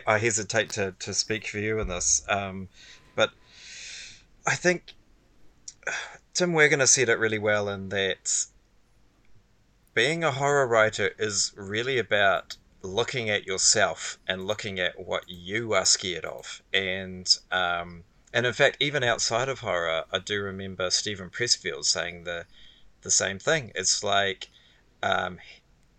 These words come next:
he writes whatever scares the shit out of him, basically. He goes, "If whatever the scariest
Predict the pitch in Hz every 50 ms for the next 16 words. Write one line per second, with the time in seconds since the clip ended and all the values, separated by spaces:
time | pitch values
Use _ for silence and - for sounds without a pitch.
0 | _ _ _ - 120 113 104 110 110 110 107 107 - - - - 104 107 - -
1 | 107 104 104 107 - - - - 95 95 95 - - 104 - - 117 107 98 95
2 | 87 85 85 80 82 82 80 - _ _ _ _ _ - - 90 90 87 - 98
3 | - - 104 107 110 110 _ _ _ _ _ _ - - 104 92 107 95 95 98
4 | - - 101 92 - - 117 123 135 131 135 113 117 - - - 143 143 135 131
5 | 127 120 113 - - - -